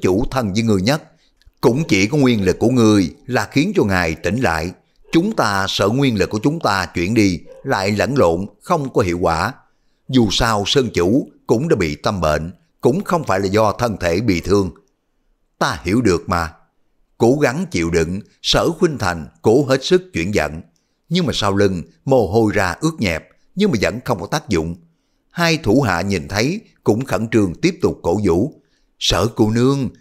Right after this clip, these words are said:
ngươi nhất định là phải toàn tâm toàn ý cứu chữa,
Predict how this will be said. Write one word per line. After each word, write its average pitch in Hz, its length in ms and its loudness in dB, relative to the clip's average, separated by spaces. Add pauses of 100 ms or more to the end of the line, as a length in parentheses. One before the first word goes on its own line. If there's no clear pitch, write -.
(160)
ngươi 175 240 2
nhất 214 240 -2
định 101 240 -2
là 107 80 0
phải 107 140 0
toàn 98 320 0
tâm 123 240 -2
toàn 95 180 2
ý 139 200 0
cứu 175 260 0
chữa, 110 320 2